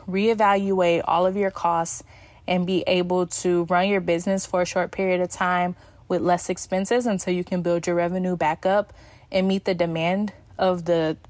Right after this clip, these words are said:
tools and, uh, staff and services that you need, and then be able to, uh,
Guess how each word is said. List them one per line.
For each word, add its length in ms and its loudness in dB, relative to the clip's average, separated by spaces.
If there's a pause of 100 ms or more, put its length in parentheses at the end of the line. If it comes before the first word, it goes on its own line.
tools 500 0
and, 220 -4 (640)
uh, 240 2
staff 600 4
and 200 -2
services 540 2
that 260 2
you 80 2
need, 280 2 (580)
and 260 0
then 540 4 (460)
be 200 2
able 420 2
to, 640 0
uh, 340 0